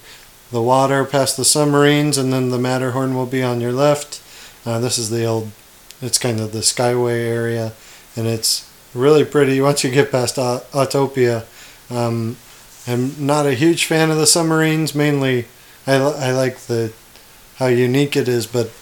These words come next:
it's not the most, uh, fun attraction, I don't think.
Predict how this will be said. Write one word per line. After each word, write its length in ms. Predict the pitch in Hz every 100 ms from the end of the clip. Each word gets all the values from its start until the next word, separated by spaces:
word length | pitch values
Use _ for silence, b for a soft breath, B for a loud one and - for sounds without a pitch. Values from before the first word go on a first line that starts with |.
| -
it's 280 | 135 113 135
not 300 | 120 110 - - -
the 120 | 120
most, 480 | 113 117 113 - -
uh, 280 | 113 104 98
fun 720 | 90 - - - - 143 131
attraction, 580 | 117 - 113 107 - 120
I 100 | 117
don't 240 | 117 117 110
think. 360 | 120 113 110